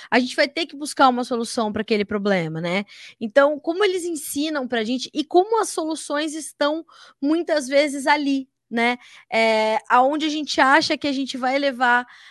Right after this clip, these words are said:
né, é, é, o questionamento, ou a gente vai, a, a gente, a gente é muito surpreendido por eles, né, o tempo todo.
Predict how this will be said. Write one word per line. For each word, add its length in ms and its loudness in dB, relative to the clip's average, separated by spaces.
né, 440 0
é, 500 4
é, 120 -4
o 80 -8
questionamento, 960 -2
ou 180 2
a 60 0
gente 280 -8
vai, 200 -2
a, 300 -4
a 20 4
gente, 280 -6
a 80 0
gente 180 -4
é 40 -2
muito 180 -10
surpreendido 800 -4
por 160 -6
eles, 340 -4
né, 160 -2
o 40 -6
tempo 300 -6
todo. 440 -4